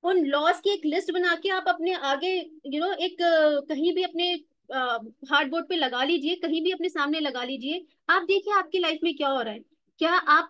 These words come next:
जो भी मांग रहे हैं या फिर जो भी करना चाहते हैं, is it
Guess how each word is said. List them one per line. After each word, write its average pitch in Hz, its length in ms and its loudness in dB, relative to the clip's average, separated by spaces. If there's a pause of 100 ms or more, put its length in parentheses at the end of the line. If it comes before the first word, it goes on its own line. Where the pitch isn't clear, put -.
जो 302 220 2
भी 359 140 8
मांग 302 260 2
रहे 294 120 -2
हैं 320 160 0
या 302 140 2
फिर 302 160 0
जो 294 180 -2
भी 339 120 2
करना 311 320 -2
चाहते 302 340 -2
हैं, - 60 -12 (140)
is 240 100 -6
it 339 140 -2